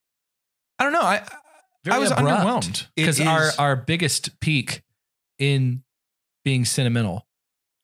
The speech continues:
Speaker 2: the credits are but seconds away.
Speaker 3: Exactly.
Speaker 1: So that's my super pump. Just let's go ahead and talk about it. Um, Stallone on the floor,
Speaker 3: Hey, that's
Speaker 1: collapsed,
Speaker 3: mine too.
Speaker 1: crying, giving his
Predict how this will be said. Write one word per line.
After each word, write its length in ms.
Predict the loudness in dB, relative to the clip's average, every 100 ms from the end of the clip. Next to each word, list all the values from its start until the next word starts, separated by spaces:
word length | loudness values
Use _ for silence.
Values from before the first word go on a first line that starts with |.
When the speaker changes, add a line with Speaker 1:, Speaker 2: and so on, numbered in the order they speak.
| _ _ _ _
Speaker 2:
the 80 | -4
credits 320 | 0 -2 -2
are 60 | -4
but 360 | -4 -6 -6
seconds 500 | -8 -2 -2 -2 -4
away. 200 | -4 -6 -6
Speaker 3:
Exactly. 560 | -4 -2 -4 -6 -10 -4
Speaker 1:
So 380 | -2 -2 -4 -4
that's 200 | -2 0
my 100 | 0
super 340 | 0 0 -2 -2
pump. 280 | -4 -4 -6 -12 _ _ _ _ _ -4
Just 220 | -2 -2 -2
let's 140 | -2 0
go 80 |
ahead 60 | 0
and 40 | 0
talk 180 | 0 0
about 240 | -2 -2
it. 140 | -4 -8 _ _
Um, 500 | 0 2 0 -4 -8 _ _ _ _ _ _ _ _ _ _ _ _ _ _
Stallone 640 | -2 0 2 2 2 2
on 180 | 2 2
the 60 | 0
floor, 600 | 0 0 0 2 0 -2 _
Speaker 3:
Hey, 240 | -6 -2 0
that's 100 | 0
Speaker 1:
collapsed, 360 | 2 2 2 2
Speaker 3:
mine 120 | 0 0 0
too. 120 | -2 -4 _ -20 -20 _ _ _
Speaker 1:
crying, 800 | -2 2 2 2 2 2 0 -2 -8 -4
giving 280 | 0 0 0
his 560 | 2 2 2 0 -4